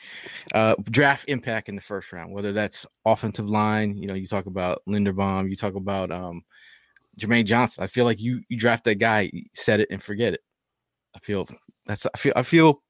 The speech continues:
pretty confident after the ass whooping he put on people in the Senior Bowl. You know, I've seen people out there like, "Oh, you know, like, he is getting, his stock is risen heavily," but watching him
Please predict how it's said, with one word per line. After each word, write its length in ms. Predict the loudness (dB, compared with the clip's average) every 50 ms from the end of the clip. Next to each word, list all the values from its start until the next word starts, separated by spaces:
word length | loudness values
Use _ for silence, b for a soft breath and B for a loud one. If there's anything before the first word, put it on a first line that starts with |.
| _
pretty 140 | 0 0 2 4
confident 420 | 2 2 2 2 0 0 2 2
after 380 | 2 0 -2 -2 -4 -4 -4 _ b b b b b b b b _ _ _
the 200 | -10 -6 -2 0
ass 300 | 2 4 4 2 2 -2
whooping 260 | -6 -8 -6 -6 -4
he 100 | -4 -4
put 240 | -6 -4 -4 -2 -2
on 120 | -2 -4 -6
people 300 | -8 -10 -8 -6 -8 -8
in 60 | -8
the 60 | -8
Senior 300 | -8 -4 -2 -2 -2 -2
Bowl. 340 | -4 -4 -6 -6 -6 -8 -12 _ _
You 100 | -8 -4
know, 100 | 0 2
I've 160 | 2 2 2
seen 280 | 0 -2 0 -2 -2 -4 B B B B B B
people 220 | -6 -2 2 4 4
out 180 | 4 4 2
there 180 | 0 -2 -2 0
like, 180 | -2 -2 -2 0
"Oh, 220 | 2 4 4 4 4
you 100 | 2 0
know, 140 | 0 0 0
like, 160 | -2 -4 _ _ -18
he 240 | -10 -2 2 4 6
is 160 | 6 4 4 2
getting, 300 | 2 2 2 2 -2 -2
his 160 | -2 -4 -2
stock 300 | 0 2 2 2 0 -2
is 260 | -8 -10 -10 -12 -20 b b b b b b b
risen 260 | 0 2 2 2 0
heavily," 360 | 0 0 0 0 0 -4 -6 -4
but 180 | -4 -4 -6 -6 _ _ _ _ _ _ _ _ _
watching 380 | -2 2 2 2 2 2 0 2
him 400 | 2 4 4 4 4 4 2 0